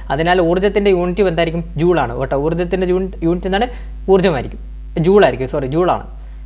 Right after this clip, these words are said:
പിന്നെ, ആ, നമുക്കറിയാം യാന്ത്രികോർജ്ജത്തെ, യാന്ത്രികോർജ്ജത്തെക്കുറിച്ച് കൂടുതൽ കാര്യങ്ങൾ നമുക്ക് മനസ്സിലാക്കാൻ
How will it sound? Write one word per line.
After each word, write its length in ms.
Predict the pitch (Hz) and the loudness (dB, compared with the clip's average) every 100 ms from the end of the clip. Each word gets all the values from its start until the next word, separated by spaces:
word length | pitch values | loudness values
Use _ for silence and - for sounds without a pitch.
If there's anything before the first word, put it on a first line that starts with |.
| - | -6
പിന്നെ, 260 | 175 226 226 | 0 0 0
ആ, 220 | 165 170 170 | 0 2 2
നമുക്കറിയാം 460 | 185 196 180 190 | 2 4 4 4
യാന്ത്രികോർജ്ജത്തെ, 880 | 170 175 180 190 196 190 202 190 - | 4 4 2 0 0 2 -2 -2 0
യാന്ത്രികോർജ്ജത്തെക്കുറിച്ച് 1120 | 170 170 190 202 202 202 196 190 208 185 170 185 | 2 2 2 2 4 4 4 2 0 0 0 -2
കൂടുതൽ 380 | 175 175 190 185 | -2 0 0 2
കാര്യങ്ങൾ 240 | 175 180 | 0 0
നമുക്ക് 180 | 165 160 | -4 -2
മനസ്സിലാക്കാൻ 480 | 156 151 165 180 | -4 -2 -2 -2